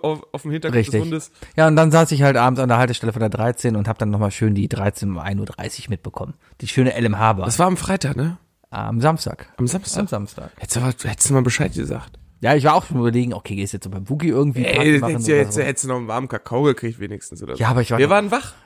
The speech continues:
Speaker 2: Ja, ich war
Speaker 1: Wir
Speaker 2: dann
Speaker 1: waren
Speaker 2: froh, dass
Speaker 1: alle
Speaker 2: ich zu Hause war. Hm.
Speaker 1: Was hab ich gemacht? Wir haben einen Film geguckt.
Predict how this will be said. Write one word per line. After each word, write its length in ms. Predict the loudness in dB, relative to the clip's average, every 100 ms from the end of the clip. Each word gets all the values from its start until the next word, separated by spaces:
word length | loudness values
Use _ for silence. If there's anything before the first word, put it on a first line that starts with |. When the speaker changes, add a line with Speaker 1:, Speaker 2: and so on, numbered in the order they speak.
| -6
Speaker 2:
Ja, 160 | -2
ich 140 | 0 2
war 60 |
Speaker 1:
Wir 120 | 4
Speaker 2:
dann 80 | 4
Speaker 1:
waren 20 | 4
Speaker 2:
froh, 60 | 2
dass 80 |
Speaker 1:
alle 60 | 2
Speaker 2:
ich 60 | 0
zu 100 | -2
Hause 260 | -2 -4 -8 -10
war. 260 | -6 -6 -6 -10 -14 -8
Hm. 200 | -4 -2
Speaker 1:
Was 80 | -4
hab 80 | -8
ich 140 | -12
gemacht? 440 | -16 -16 -16 -20 -20 _ _ _ _ _ _ _ _
Wir 20 |
haben 40 | -12
einen 40 |
Film 220 | -6 -6 -4
geguckt. 400 | -8 -12 -18